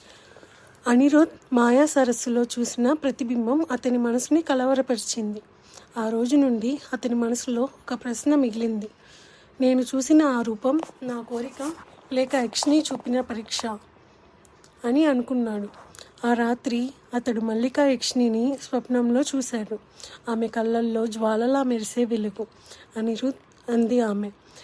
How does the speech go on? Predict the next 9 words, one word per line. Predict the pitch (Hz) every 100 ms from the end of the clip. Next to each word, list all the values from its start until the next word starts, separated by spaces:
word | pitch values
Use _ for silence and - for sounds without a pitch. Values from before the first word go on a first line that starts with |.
| - - 254
"నువ్వు | 247 247
నిజం, | 254 226 262 330 - - -
అబద్ధం | 240 240 202 269 330 - -
తేడా | 262 240
గుర్తించగలిగితేనే | 269 226 247 - 277 269 254 220 220 - 233 240 294
నీ | 302
హృదయం | 233 240 240 277 277
స్వచ్ఛమవుతుంది," | - 233 - 269 247 240 220 226 320
అనింది. | 330 254 226